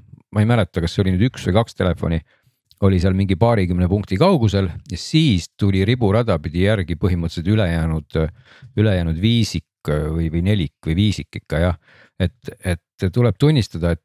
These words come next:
näiteks seesama Redmi ja mõlemad Xiaomi'd, mille kohta ma nagu arvustustes olen kuidagi lugenud, et nad ei ole nagu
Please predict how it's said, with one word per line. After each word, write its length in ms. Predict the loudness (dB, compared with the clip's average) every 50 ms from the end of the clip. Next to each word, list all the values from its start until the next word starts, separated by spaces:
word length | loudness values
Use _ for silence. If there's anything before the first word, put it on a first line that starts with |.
| _ -4
näiteks 480 | -2 -2 -2 -2 -6 -10 -10 -6 -4
seesama 300 | -2 0 2 2 2 2 0
Redmi 420 | 0 0 -2 -2 -2 0 0 2
ja 100 | 2 2
mõlemad 340 | 2 2 0 0 -2 -6 -8
Xiaomi'd, 600 | -12 -6 -2 0 2 2 2 2 0 0 0 0
mille 200 | 0 0 0 0
kohta 420 | 0 -2 -4 -2 -2 -2 -2 -2 -2 _ _ _ _ _ _ -2
ma 100 | 0 0
nagu 140 | 2 4 4
arvustustes 640 | 4 4 2 2 0 -2 -4 -10 -8 -6 -4 0 0
olen 140 | 2 2 2
kuidagi 240 | 2 0 2 2
lugenud, 360 | 2 2 2 2 2 0 0 -2
et 80 | -2
nad 140 | -4 -2 0
ei 80 | 0 2
ole 120 | 2 2 2
nagu 280 | 0 0 0 -2 -2